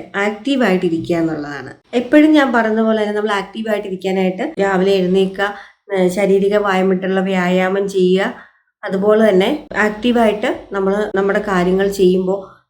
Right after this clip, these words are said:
നൽ-, നമുക്ക് അറിയാതെ തന്നെ നമ്മൾ സമാധാനവും പ്രൊഡക്ടിവിറ്റിയൊക്കെ കൂടും. അപ്പോൾ അതിനായിട്ടൊരു മുപ്പത് മിനിറ്റ് നേരമെങ്കിലും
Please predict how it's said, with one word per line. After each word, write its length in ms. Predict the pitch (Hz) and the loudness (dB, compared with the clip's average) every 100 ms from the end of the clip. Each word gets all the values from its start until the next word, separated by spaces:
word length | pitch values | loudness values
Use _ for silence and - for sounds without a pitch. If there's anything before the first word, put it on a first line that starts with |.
| 220 | -4
നൽ-, 260 | 196 170 | -2 0
നമുക്ക് 340 | 196 190 196 196 | 0 -2 -2 -2
അറിയാതെ 460 | 175 190 190 202 | 0 2 2 0
തന്നെ 140 | 202 190 | 0 0
നമ്മൾ 280 | 190 185 185 | 0 -2 -4
സമാധാനവും 760 | 185 170 165 170 175 175 185 | -6 -4 -4 -2 -2 -2 -2
പ്രൊഡക്ടിവിറ്റിയൊക്കെ 680 | 180 175 170 190 196 196 170 | -4 -6 -4 -2 -2 0 -2
കൂടും. 300 | 165 165 160 | -2 -2 -2
അപ്പോൾ 460 | 160 - - - 277 | -4 -14 -20 -2 2
അതിനായിട്ടൊരു 500 | 247 285 262 262 254 | 4 4 2 0 0
മുപ്പത് 420 | 240 240 247 262 | 0 2 2 2
മിനിറ്റ് 340 | 202 208 202 208 | 2 0 -2 0
നേരമെങ്കിലും 680 | 190 190 190 180 185 190 | 0 2 2 4 4 2